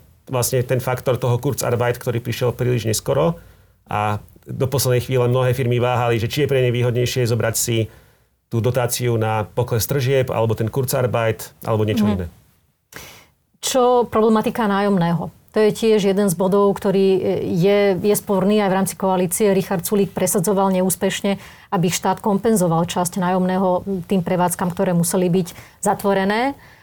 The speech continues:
Speaker 2: A neprešlo to. Parlament schválil len ten model, že nemôžu dostať do konca roka výpoveď z tých priestorov, kde sídlia. Aký je váš názor? Mal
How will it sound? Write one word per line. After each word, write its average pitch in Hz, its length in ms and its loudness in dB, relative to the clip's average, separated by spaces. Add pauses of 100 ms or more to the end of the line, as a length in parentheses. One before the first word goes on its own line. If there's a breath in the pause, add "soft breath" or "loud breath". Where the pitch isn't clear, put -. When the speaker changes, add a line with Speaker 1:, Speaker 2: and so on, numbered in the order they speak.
(160 loud breath)
Speaker 2:
A - 240 -8
neprešlo 214 560 0
to. 240 400 2
Parlament 196 400 2
schválil 196 400 2
len 190 160 0
ten 196 240 0
model, 190 760 0
že 180 380 0
nemôžu 185 480 0
dostať 180 320 0
do 185 100 -2
konca 190 380 -2
roka 180 300 0 (180)
výpoveď 185 560 0
z - 160 -4
tých 170 80 -6
priestorov, 180 560 0
kde 180 160 0
sídlia. 185 440 0 (440 loud breath)
Aký 220 240 0
je - 20 0
váš 196 240 0
názor? 185 400 0
Mal 175 160 2